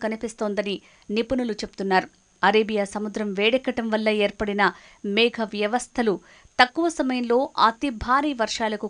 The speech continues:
కారణమవుతాయని, ఇది కొండచర్యలు విరిగిపడే ప్రమాదాన్ని పెంచుతుందట. నిజానికి అరేబియా సముద్ర తీరంలో ఈ తరహా దట్టమైన మేఘాలు ఏర్పడటాన్ని శాస్త్రవేత్తలు ముందే గుర్తించారు. ముఖ్యంగా ఆగ్నేయ అరేబియా వేడెక్కుతుందని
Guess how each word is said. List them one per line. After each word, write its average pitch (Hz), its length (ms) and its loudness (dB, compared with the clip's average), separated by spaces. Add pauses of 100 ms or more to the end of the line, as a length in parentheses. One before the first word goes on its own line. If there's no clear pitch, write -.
కారణమవుతాయని, 202 800 0 (360)
ఇది 226 220 0
కొండచర్యలు 233 720 -2
విరిగిపడే 208 520 -2
ప్రమాదాన్ని 202 720 -2
పెంచుతుందట. 190 580 -6 (420)
నిజానికి 247 440 2 (320)
అరేబియా 302 460 4
సముద్ర 269 380 -2 (120)
తీరంలో 233 360 -2 (300)
ఈ 247 40 -2 (160)
తరహా 277 300 2 (180)
దట్టమైన 262 500 0 (160)
మేఘాలు 240 440 0 (160)
ఏర్పడటాన్ని 226 640 -2 (380)
శాస్త్రవేత్తలు 220 720 -2 (160)
ముందే 214 240 2 (100)
గుర్తించారు. 190 560 -4 (360)
ముఖ్యంగా 208 380 0 (320)
ఆగ్నేయ 220 540 4 (160)
అరేబియా 233 420 4
వేడెక్కుతుందని 220 840 0